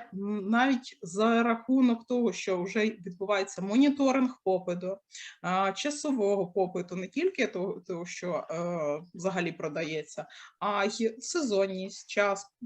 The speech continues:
е, покупок, теж є можливість забезпечення і доставки товарів в той чи інший магазин. Е, звичайно, кожен,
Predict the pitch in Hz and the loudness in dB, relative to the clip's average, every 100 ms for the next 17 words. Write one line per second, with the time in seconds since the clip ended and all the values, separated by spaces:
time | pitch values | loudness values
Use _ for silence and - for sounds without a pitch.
0 | - 196 190 185 196 208 202 185 180 175 | -8 -4 -2 -2 -2 -4 -2 -4 -4 -12
1 | - - - 247 294 294 - _ - 185 | -20 -14 0 4 4 0 -14 _ -10 -2
2 | 208 208 185 180 185 247 247 - 175 185 | 0 0 -2 0 0 2 0 -2 0 0
3 | 175 175 - 185 208 - 226 190 185 _ | 0 -6 -2 2 2 2 -6 -8 -8 _
4 | - 180 180 - - 175 170 - 175 185 | -6 -4 -4 -6 -8 -6 -6 -4 -2 -2
5 | - 175 - 156 147 165 175 - 156 175 | -4 -14 -8 -2 0 0 -2 -6 -10 -10
6 | - 165 175 175 160 156 170 170 - 220 | -10 -8 -8 -10 -12 -8 -10 -10 -16 -18
7 | _ _ _ - - - - - - _ | _ _ _ -20 -18 -18 -20 -20 -20 _
8 | _ _ _ _ _ 226 262 254 254 233 | _ _ _ _ _ 0 2 4 2 -2
9 | - - - 226 254 302 302 247 220 262 | -8 -14 -8 -2 0 4 6 6 4 2
10 | 294 262 240 233 | 2 2 2 2